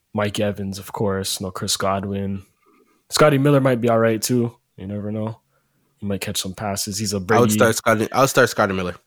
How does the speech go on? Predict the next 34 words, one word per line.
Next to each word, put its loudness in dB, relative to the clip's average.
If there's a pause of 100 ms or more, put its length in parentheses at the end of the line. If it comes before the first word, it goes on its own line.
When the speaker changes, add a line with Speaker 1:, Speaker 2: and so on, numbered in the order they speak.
(120)
Speaker 1:
He's -6
a 2
Brady-friendly 0
receiver. 0 (120)
What 6
about 8
O 8
J 4
Howard? 2 (600)
Would -12
you -6
start 2
O 0
J -4
Howard? -6 (1200)
Going 4
on 6
the 6
Speaker 2:
Um, 4
Speaker 1:
fly -4
there. -10 (1900)
Speaker 2:
if 0
I'm 6
struggling 4
at 2
tight 4
end, 0 (260)
and -2 (680)
I 6
would 4
start 6
O 4
J 2
Howard, 2